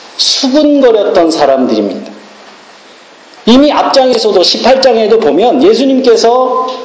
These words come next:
지나가실 때 장님들이 예수님한테 막 외쳤어요. 어? 눈을 뜨게 해달라고 막 외쳤을 때 그 장님들을 향해서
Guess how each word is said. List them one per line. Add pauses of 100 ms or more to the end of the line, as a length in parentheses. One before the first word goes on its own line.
(100)
지나가실
때 (420)
장님들이
예수님한테
막 (200)
외쳤어요. (760)
어? (840)
눈을
뜨게
해달라고
막 (240)
외쳤을
때 (100)
그
장님들을
향해서